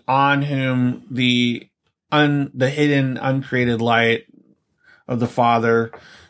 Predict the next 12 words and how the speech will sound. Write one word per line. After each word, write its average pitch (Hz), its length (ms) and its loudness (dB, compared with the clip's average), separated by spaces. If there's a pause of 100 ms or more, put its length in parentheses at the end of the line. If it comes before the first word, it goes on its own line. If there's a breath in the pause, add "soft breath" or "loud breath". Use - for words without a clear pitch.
um, 117 600 -2
was 123 220 -2
reflected. 120 880 0
But 123 280 -2
Jesus, 127 1080 0 (600 loud breath)
um, 113 760 0
as 120 240 2
is, 117 140 -4
re-, 117 260 -2
you 127 160 -2
know, 110 380 -2
um, - 460 -10